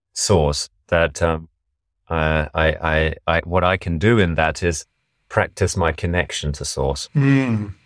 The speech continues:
Speaker 2: So there's lots I'm kind of curious. I'm curious to understand a little bit more about the Holos Project. I'm definitely curious to sort of better explore around this idea of source. And I'm also really curious about the, the eight-day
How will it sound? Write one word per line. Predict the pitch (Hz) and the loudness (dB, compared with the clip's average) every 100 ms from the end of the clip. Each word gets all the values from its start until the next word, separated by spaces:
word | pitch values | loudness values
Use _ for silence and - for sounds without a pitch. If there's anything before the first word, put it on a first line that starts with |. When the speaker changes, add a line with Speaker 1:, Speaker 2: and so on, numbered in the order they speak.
| _ | _
Speaker 2:
So | - 117 | -8 -4
there's | 110 | 0
lots | 131 135 - | -2 -2 -4
I'm | 101 92 | -4 0
kind | 151 120 | 0 0
of | - | 2
curious. | 143 104 | 2 2
I'm | - | -2
curious | - 170 151 - - | 2 4 4 0 -8
to | - 170 151 175 | -4 -2 0 2
understand | 160 147 - 143 147 | 2 0 2 2 2
a | |
little | 143 | 2
bit | 143 160 | 0 -2
more | 160 151 | 0 2
about | 135 139 139 | 4 2 2
the | |
Holos | 127 190 170 | 0 2 2
Project. | 196 160 170 160 - | 2 0 0 0 0
I'm | 139 139 127 - | 0 0 -6 -2
definitely | 190 185 180 | -2 0 -2
curious | 160 170 151 147 139 | 2 4 4 4 0
to | - 160 147 139 139 - - - _ 208 156 147 147 | 2 4 4 0 -4 -20 -20 -20 _ -8 -8 -6 -2
sort | 185 156 | 2 4
of | 156 | 2
better | - 165 156 | 0 2 2
explore | 160 - 165 160 147 | 2 -2 2 4 6
around | 147 147 | 4 2
this | 139 135 | 0 2
idea | 160 147 147 147 | 4 4 4 2
of | 131 | 2
source. | - 151 151 | 2 2 2
And | 170 | 2
I'm | 151 208 | 4 4
also | 226 160 | 4 2
really | 156 196 139 | 2 0 2
curious | 151 151 156 156 | 2 4 2 0
about | 160 165 160 160 180 - - - - | 0 2 4 2 0 -6 -20 -12 2
the, | 170 202 | 4 4
the | 165 175 | 2 2
eight-day | 175 185 185 185 180 175 | 2 0 2 0 2 0